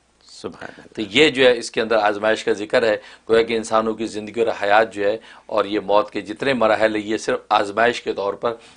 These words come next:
Speaker 2: दुनिया में भेजा। और आजमाइश ज़ाहिर वक्ती होती है, वक्ती और टेम्परेरी होती है। मालूम है दुनिया में हमारा आना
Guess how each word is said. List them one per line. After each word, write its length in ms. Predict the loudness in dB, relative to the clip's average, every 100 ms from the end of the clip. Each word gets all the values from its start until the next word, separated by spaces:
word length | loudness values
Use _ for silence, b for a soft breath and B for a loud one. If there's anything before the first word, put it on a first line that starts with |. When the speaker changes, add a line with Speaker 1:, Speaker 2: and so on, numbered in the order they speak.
| _
Speaker 2:
दुनिया 280 | -10 -8 -8
में 120 | -6
भेजा। 360 | -4 0 2 2 B B 4
और 140 | 6
आजमाइश 520 | 8 6 4 2 2
ज़ाहिर 220 | 4 4 4
वक्ती 340 | 2 0 0
होती 320 | 0 0 -2 -4
है, 120 | -6 _ _ _ b b b 2
वक्ती 340 | 2 2 0
और 80 | 0
टेम्परेरी 500 | 2 0 2 2 6
होती 320 | 4 2 -2
है। 160 | -2 -2 B B
मालूम 220 | 2 2 0
है 60 |
दुनिया 360 | -2 0 4 4
में 100 | 2
हमारा 340 | 2 6 6
आना 180 | 6 4